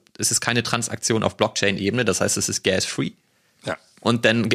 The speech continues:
Speaker 1: ähm, regenerieren sie sozusagen das Bild von deinem Sapien und dann sieht er halt so aus, wie du ihn da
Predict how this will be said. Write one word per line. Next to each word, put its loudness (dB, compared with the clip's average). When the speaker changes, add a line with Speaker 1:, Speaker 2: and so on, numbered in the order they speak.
Speaker 1:
ähm, 2
regenerieren 4
sie 6
sozusagen 4
das 4
Bild 4
von 0
deinem 2
Sapien 2
und 2
dann 0
sieht 0
er 2
halt 2
so 0
aus, 4
wie -4
du -4
ihn -4
da -2